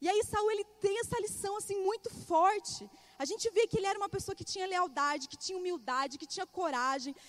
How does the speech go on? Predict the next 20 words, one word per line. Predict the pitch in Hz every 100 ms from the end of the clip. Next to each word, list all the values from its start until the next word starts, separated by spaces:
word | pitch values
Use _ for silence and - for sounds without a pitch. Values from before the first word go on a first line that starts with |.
| -
que | -
teve | 427 427
confirmação | - 415 403 381 349 392 370
profética, | 349 - 285 302 370
que | 330
teve | 453 466
confirmação | 453 453 453 427 - 440
pública, | - 349 370 403
ele | 494
tinha | 571 539
tudo. | - 554 605 294 - _ _ _ _ _ _ _ _ _ _
Mas | 285 285
ele | 320
tinha | -
uma | 320
coisa | 311 320 302
que |
ele | 294
não | 277 277
venceu, | 277 262 - 233